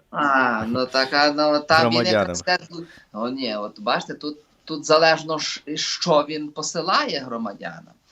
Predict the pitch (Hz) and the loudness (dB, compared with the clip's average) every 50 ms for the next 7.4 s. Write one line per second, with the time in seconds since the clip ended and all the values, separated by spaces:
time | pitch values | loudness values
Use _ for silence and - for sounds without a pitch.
0 | _ - - _ - 123 113 - - 139 139 135 135 147 147 151 147 139 143 151 | _ -20 -20 _ -10 -10 -10 -6 0 0 0 0 2 2 2 4 4 6 4 4
1 | 156 165 190 233 226 202 - - 143 139 143 143 - - - 156 147 143 143 143 | 2 0 -2 -4 -4 -6 -10 -8 -10 -8 -8 -10 -10 -8 -6 -4 -2 -2 -2 -4
2 | 135 131 131 127 120 120 117 117 110 - - - _ _ _ _ _ _ - - | -4 -4 -4 -2 -2 -2 -2 -4 -4 -8 -12 -18 _ _ _ _ _ _ -2 0
3 | 147 143 - - - 151 151 147 156 160 156 151 147 139 139 - - - _ _ | 0 0 0 -2 -2 0 0 2 4 4 4 4 2 0 -4 -12 -16 -20 _ _
4 | - 147 151 147 139 131 131 - - - 113 107 101 98 113 147 180 226 - _ | -2 0 2 4 4 2 0 -2 -6 -8 -6 -6 -6 -6 -6 -8 -10 -12 -14 _
5 | - _ - - - - 135 147 143 - 190 180 185 185 180 180 175 170 165 170 | -20 _ -20 -14 -4 0 0 0 0 0 0 0 2 2 2 2 2 2 0 -2
6 | 170 _ _ _ - - - 131 147 151 151 147 143 - 147 139 139 143 139 - | -6 _ _ _ -20 -18 -12 -8 -4 -2 -2 -2 -2 -4 -8 -8 -8 -10 -12 -10
7 | 139 135 135 135 - 131 - | -10 -12 -12 -8 -8 -8 -8